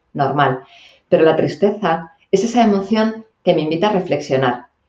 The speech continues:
y es la emoción que más está conectada con mi crecimiento y mi desarrollo personal.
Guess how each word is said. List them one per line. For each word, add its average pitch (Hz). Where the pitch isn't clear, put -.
y 170
es 175
la 196
emoción 190
que 165
más 147
está 156
conectada 147
con 156
mi 143
crecimiento 196
y 185
mi 160
desarrollo 139
personal. 127